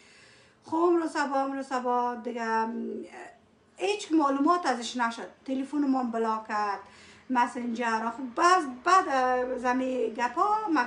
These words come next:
کانادا که آمدم بازم گپ می‌زدیم یگان دفعه، اما بعد از او باز بلاک کرد، باز بلاک کرد. به اندازه دیگه مرا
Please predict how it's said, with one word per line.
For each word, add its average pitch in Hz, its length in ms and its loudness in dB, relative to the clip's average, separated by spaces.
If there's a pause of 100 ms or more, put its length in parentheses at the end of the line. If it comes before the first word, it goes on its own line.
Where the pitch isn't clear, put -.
(120)
کانادا 254 400 -2
که 320 120 -6
آمدم 294 280 -2
بازم 269 360 -2
گپ 285 200 -2
می‌زدیم 240 400 -4 (140)
یگان 190 240 -6
دفعه، 180 240 -8 (500)
اما 302 280 4
بعد 330 220 2
از 320 100 -2
او 302 60 -2
باز 285 420 2
بلاک 190 320 -6
کرد، 147 140 -10 (540)
باز 302 300 4
بلاک 269 300 0
کرد. 233 380 -2
به 226 140 -4
اندازه 233 440 -4
دیگه 254 220 -2
مرا 226 280 -4